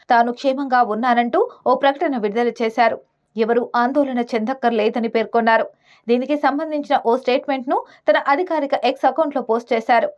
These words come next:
కాల్పుల శబ్దం వినిపించిన వెంటనే సీక్రెట్ సర్వీస్ ఏజెంట్లు అప్రమత్తమయ్యారు. షూటర్పై నాలుగు నుంచి ఆరు రౌండ్ల వరకు కాల్పులు జరిపారు. అక్కడి నుంచి అతను తప్పించుకున్నాడు. అతని ఫోటో వెస్ట్ పామ్ బీచ్ వద్దకు చేరుకోవడానికి వినియోగించిన వాహనాన్ని స్వాధీనం చేసుకున్నారు.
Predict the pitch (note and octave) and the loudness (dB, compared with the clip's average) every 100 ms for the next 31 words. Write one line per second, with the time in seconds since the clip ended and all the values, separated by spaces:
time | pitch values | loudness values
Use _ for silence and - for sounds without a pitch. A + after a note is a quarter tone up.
0 | - D#4+ F4 F#4 F#4 F#4 B3 D4 C4+ D4 | -2 2 2 0 -2 -2 0 0 0 0
1 | D#4+ D4+ D4 B3+ B3 C#4 C#4+ B4+ - _ | -4 -4 -2 0 0 2 2 0 -4 _
2 | F#4 F#4 F#4+ F#4 D#4 C4+ D4 A#3+ A3+ C4 | 0 2 2 2 0 0 2 2 2 -4
3 | C4 A#3+ A3+ C#4+ C#4 B3 A3+ A3+ A#3 A3+ | -4 0 0 0 -2 -2 -2 2 2 2
4 | - _ _ _ - C4+ C4+ A3 B3 A#3+ | -2 _ _ _ -4 -2 0 0 0 2
5 | A3+ A#3 A#3 A#3 C#4+ D#4 A#3+ A3+ A3+ A#3+ | 2 0 0 -4 -4 0 0 2 2 2
6 | C4 A#3+ A3+ C4 C4 G#3+ A#3+ B3 A3 G#3+ | 2 2 2 -2 0 2 2 0 -4 -2
7 | A#3 A3+ - _ _ _ A3 A3 A#3+ A#3 | 0 0 -4 _ _ _ -4 0 2 2
8 | C#4 D#4 C4+ A#3 A#3 A3 A#3+ A#3+ - A3+ | -2 -4 -4 -4 0 0 0 -8 -4 2
9 | A#3 A#3 - _ C4 C#4 F#4 F#4 F4 F4+ | 2 0 -8 _ -2 0 0 2 2 4
10 | G#4+ - _ D4 F#4 G4+ F#4+ E4 D#4+ E4+ | 2 2 _ 0 0 -2 -2 0 -2 0
11 | E4+ D#4+ D#4+ - C4 C4+ C#4+ C4 B3+ B3+ | 0 0 -4 0 2 2 2 4 2 0
12 | C4 A#3+ A#3+ A#3+ B3+ A#3+ A#3+ A3+ B3 D4 | -4 -2 0 0 0 0 2 4 2 0
13 | C4+ B3+ B3 A3 A3 B3 A3+ A#3 A3+ B3 | -4 -4 0 0 2 -2 -2 -2 -2 -2
14 | A#3 A#3 | 2 2